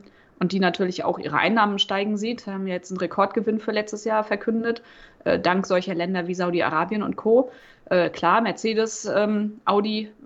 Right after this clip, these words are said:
äh, und so weiter verkaufen nicht nur in Deutschland Autos, aber es ist halt immer noch das Stammland. Und ich kann mir durchaus vorstellen, dass die das nicht so toll finden, ähm, dass eben die Formel eins Fangemeinde oder die Formel eins Zuschauer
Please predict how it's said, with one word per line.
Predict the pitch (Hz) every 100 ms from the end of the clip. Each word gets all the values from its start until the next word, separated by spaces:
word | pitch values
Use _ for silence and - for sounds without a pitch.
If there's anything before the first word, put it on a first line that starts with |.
| -
äh, | 190 190
und | - - 208
so | 202
weiter | 196 190 190 -
verkaufen | - 180 - 196 196
nicht | 185 - -
nur | 202 -
in | 185
Deutschland | 185 - 170 -
Autos, | 175 254 240 -
aber | 151 190
es | 196
ist | 185 -
halt | 202
immer | 190 196
noch | 196 -
das | 196 -
Stammland. | 202 277 226 160 160 - - - - _ _ _ _ _ _ -
Und | 190 190 -
ich | - -
kann | - 208
mir | 226
durchaus | 214 202 208
vorstellen, | 214 214 214
dass | 208
die | 208
das | 202 214
nicht | 220 208
so | 196 202
toll | 214 196
finden, | 190 156 - 151 - -
ähm, | - - - -
dass | - -
eben | - 165 156
die | 160 160 151 147 - - -
Formel | - 185
eins | - 196 -
Fangemeinde | 214 240 247 233 233 226
oder | 180
die | 180
Formel | - 185 190
eins | 180 170 -
Zuschauer | - 254 - 240 247 269 302